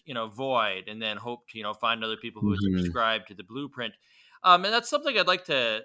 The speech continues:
Speaker 1: uh, get your thoughts on a little bit, because back when I started, uh, Happy Are You Poor, in the first couple of, uh, episodes before I had any guests from intentional communities, we talked about some general ideas.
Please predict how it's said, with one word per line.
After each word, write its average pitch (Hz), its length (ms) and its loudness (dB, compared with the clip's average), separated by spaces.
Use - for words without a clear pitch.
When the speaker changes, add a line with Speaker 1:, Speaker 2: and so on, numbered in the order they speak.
Speaker 1:
uh, 127 140 -6
get 151 140 -10
your 139 100 -12
thoughts 220 340 2
on 170 120 2
a 139 40 -6
little 135 160 -2
bit, 139 180 -4
because 131 360 -10
back 208 240 2
when 170 100 -2
I 139 80 2
started, 147 560 -2
uh, 113 220 2
Happy 127 280 -2
Are 117 60 -4
You 107 140 -10
Poor, 120 420 0
in 143 140 -10
the 139 80 -10
first 165 260 -8
couple 139 260 -2
of, 117 200 0
uh, 110 240 -4
episodes 135 560 -4
before 120 240 -2
I 113 60 0
had 113 160 0
any 113 160 -10
guests 127 480 -2
from 139 260 -2
intentional 123 500 -6
communities, 113 520 -12
we 110 200 -12
talked 113 300 -4
about 110 180 -4
some 113 200 -18
general 113 400 -4
ideas. 123 560 -4